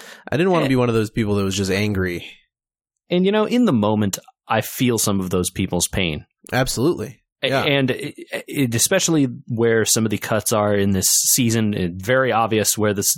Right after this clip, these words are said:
Speaker 2: various endings of the various arcs are. It, there is a lot <laughs> to be
Speaker 1: Yeah.
Speaker 2: desired. <laughs>
Speaker 1: Less, less, uh, this happened less with Lost, I guess, but I felt the same.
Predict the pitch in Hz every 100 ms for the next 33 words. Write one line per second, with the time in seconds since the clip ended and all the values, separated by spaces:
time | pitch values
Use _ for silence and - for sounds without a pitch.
0 | 104 113 101 98 - 101 101 98 90 92
1 | 95 101 92 85 98 95 - - 123 143
2 | 151 - - - - - _ _ _ _
3 | _ _ _ _ _ _ _ - - _
4 | - 127 123 90 95 107 98 - - -
5 | - 110 107 101 175 165 - - - -
6 | - - - 131 156 226 226 - - 143
7 | 170 254 - - - - - 65 92 123
8 | 208 226 214 254 226 185 180 - 143 127
9 | 120 117 101 104 - - 117 104 101 104
10 | - - - 127 123 117 - - _ 120
11 | - - 170 175 131 - 120 101 87 95